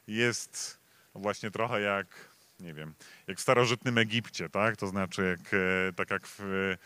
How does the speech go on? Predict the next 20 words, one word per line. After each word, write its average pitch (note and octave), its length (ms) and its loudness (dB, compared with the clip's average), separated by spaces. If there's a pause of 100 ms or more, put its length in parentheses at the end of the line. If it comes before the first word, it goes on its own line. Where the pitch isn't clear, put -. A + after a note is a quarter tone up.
(500)
elitarna B2+ 520 6
kasta A#2+ 440 2
kapłanów, A2+ 1000 4
którzy A2 360 -2
wiedzą, F#2+ 720 4 (420)
co C3 160 2
się B2+ 160 4
robi A2+ 240 4
z - 80 -2
kodem A3 640 2 (460)
i B2 80 0
reszta C#3+ 300 6
osób, C#3 280 4
która B2 280 6
wierzy B2 380 4
im A#2 120 2
na A#2 120 2
słowo, F2+ 480 2 (200)
tak? C#3+ 500 4 (480)
Eee, G#2+ 80 0